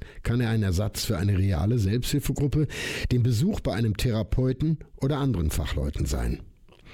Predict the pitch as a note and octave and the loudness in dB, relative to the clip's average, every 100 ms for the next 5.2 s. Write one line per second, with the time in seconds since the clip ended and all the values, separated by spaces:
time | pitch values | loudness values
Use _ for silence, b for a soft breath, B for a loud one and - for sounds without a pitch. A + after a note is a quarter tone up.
0 | B - G#2+ A#2+ F#3 F#3 B2 A2+ A2 G#2+ | B -2 0 2 0 0 0 2 2 2
1 | F#2+ - F2 F#2 A2 F3 F2 C2 B B | 0 0 -2 0 0 2 0 -2 B B
2 | B - D#2+ F2 D#2+ - B2 - A2+ A2 | B 0 2 2 0 0 0 2 2 2
3 | - G#2 G#2+ F3 F3 D#3+ B2 A#2 A2+ B2+ | 2 2 4 2 2 0 2 0 0 0
4 | A2+ - A2+ G#2+ - G2+ G#2 G2+ C#2+ C2 | 0 0 0 0 2 2 2 0 0 0
5 | - | -2